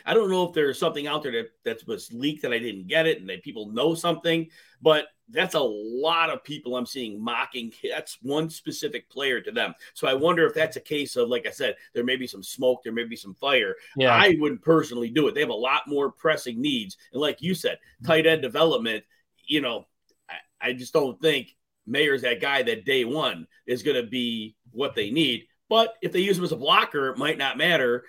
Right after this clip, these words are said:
Speaker 1: And maybe if they use Ferguson as a receiver, but I think that'd be a waste of draft capital. But if they go that route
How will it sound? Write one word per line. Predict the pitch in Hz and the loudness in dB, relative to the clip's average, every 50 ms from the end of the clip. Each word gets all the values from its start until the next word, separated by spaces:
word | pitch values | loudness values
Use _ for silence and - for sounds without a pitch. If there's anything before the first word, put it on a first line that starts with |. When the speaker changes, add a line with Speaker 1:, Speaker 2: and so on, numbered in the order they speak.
| _ _ | _ _
Speaker 1:
And | 135 139 135 | -4 0 2
maybe | 143 151 156 | 2 2 2
if | 156 156 | 0 0
they | 147 139 | -2 -4
use | 135 127 | -6 -6
Ferguson | - - 160 156 143 135 147 135 | 2 2 2 2 2 0 -6 -6
as | 120 107 | -6 -6
a | 120 | -8
receiver, | 113 110 - 185 185 170 131 120 101 92 - - - - _ - | -8 -2 -2 0 0 0 0 -2 -4 -6 -10 -16 -20 -20 _ 0
but | 151 151 147 131 - - _ _ _ _ _ _ | 0 2 2 2 -2 -4 _ _ _ _ _ _
I | - 147 156 | 2 2 4
think | 151 147 127 117 | 4 2 0 0
that'd | 117 117 | -2 0
be | 123 | 0
a | 117 117 | 0 2
waste | 120 120 117 - - | 0 -2 -2 -4 -12
of | - | -6
draft | 139 131 127 131 - | -2 0 0 0 -2
capital. | - 139 127 123 - 131 131 131 123 120 _ _ _ | 0 0 0 0 0 -2 -4 -4 -6 -8 _ _ _
But | 135 127 117 - _ _ _ _ _ _ _ _ _ _ _ _ | 0 0 0 0 _ _ _ _ _ _ _ _ _ _ _ _
if | - - - | -12 -4 -4
they | 135 135 | -2 6
go | 147 170 190 190 | 6 6 8 8
that | 165 151 123 123 | 6 4 6 4
route | 127 131 135 127 | 4 4 2 0